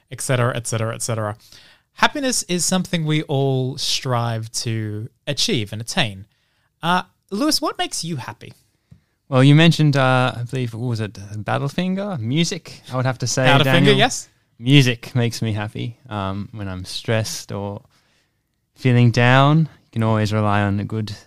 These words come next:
Speaker 2: good Beethoven symphony
Speaker 1: That's really
Speaker 2: to make you feel
Speaker 1: interesting.
Speaker 2: happy again.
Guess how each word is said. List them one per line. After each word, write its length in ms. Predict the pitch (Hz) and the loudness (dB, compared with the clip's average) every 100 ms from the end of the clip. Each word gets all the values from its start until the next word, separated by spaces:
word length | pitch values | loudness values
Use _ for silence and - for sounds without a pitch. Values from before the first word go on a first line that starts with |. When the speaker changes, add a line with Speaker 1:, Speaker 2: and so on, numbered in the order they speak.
| _ _ _ _ - | _ _ _ _ -12
Speaker 2:
good 260 | 120 107 | -10 -8
Beethoven 540 | - 110 110 110 104 104 | -2 0 2 2 2 0
symphony 640 | - 113 123 131 147 - _ - - - - - | 0 2 4 6 4 0 _ -10 -10 -12 -18 -16
Speaker 1:
That's 160 | - | -10
really 100 | 269 | -2
Speaker 2:
to 40 | 120 | 2
make 160 | 113 | 2
you 60 | - | 2
feel 100 | 123 | 2
Speaker 1:
interesting. 300 | 110 110 117 | 2 2 0
Speaker 2:
happy 0 | |
again. 400 | 110 104 101 113 | -2 -2 -6 -10